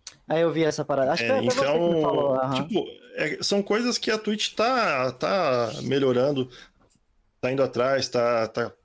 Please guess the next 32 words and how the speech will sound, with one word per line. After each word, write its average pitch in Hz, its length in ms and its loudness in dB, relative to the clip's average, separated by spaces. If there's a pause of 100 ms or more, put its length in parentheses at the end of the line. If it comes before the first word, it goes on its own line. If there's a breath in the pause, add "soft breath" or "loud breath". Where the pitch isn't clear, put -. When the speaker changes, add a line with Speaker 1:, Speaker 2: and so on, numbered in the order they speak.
(160)
Speaker 2:
querendo 139 320 -2
fazer 127 380 -2
umas 131 240 0
novidades 117 500 0
que - 100 -4
as 120 140 0
outras 131 300 -2
não 120 160 -2
têm. 113 260 -2
Então, 127 260 -2
o - 480 -16
pessoal 214 260 0
que 214 60 -12
tá 208 80 0
chegando 180 340 0
agora, 143 340 2
eles 175 200 2
vão 190 140 2
fazer 180 680 2
o, 151 520 0
o 147 40 2
feijão 180 320 0
com 202 100 -2
arroz, 113 520 0 (400)
vamos 151 160 0
dizer 127 120 2
Speaker 1:
Uhum. 135 80 0
Speaker 2:
assim, 143 120 -2
em 110 60 -4
questão 123 260 -2
de 113 100 0
live. 104 320 0